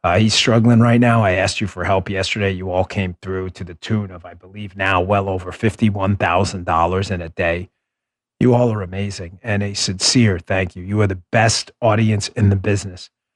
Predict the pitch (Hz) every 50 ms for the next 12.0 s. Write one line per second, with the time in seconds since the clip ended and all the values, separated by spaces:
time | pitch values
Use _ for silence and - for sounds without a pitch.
0 | _ _ _ _ _ _ _ _ _ - 113 92 90 131 117 92 80 - - -
1 | _ _ _ _ _ _ _ _ _ _ _ _ _ _ _ _ _ _ _ _
2 | _ _ _ _ - 117 113 113 104 98 104 117 120 120 120 113 101 - 104 98
3 | 95 85 78 - _ _ _ _ _ _ _ - - 110 101 - 120 120 117 110
4 | 104 - - - 139 135 131 127 131 117 - 131 113 - 117 110 - - 123 123
5 | 131 135 135 117 - 113 101 120 113 107 - - - 117 113 117 107 117 110 110
6 | 107 113 117 117 113 - 98 - - - - 123 117 110 107 110 113 120 135 151
7 | 147 - _ _ _ _ _ _ _ _ _ _ _ _ _ _ - 113 - -
8 | - - 110 110 113 110 123 113 113 113 120 120 113 110 - - - 110 101 104
9 | 101 104 101 104 101 101 - - 117 113 113 113 110 110 107 104 95 101 95 -
10 | - 101 98 - - 98 95 92 92 92 - - 107 104 101 98 98 95 90 101
11 | 95 92 90 - - 98 92 90 92 87 82 80 80 80 82 82 82 76 78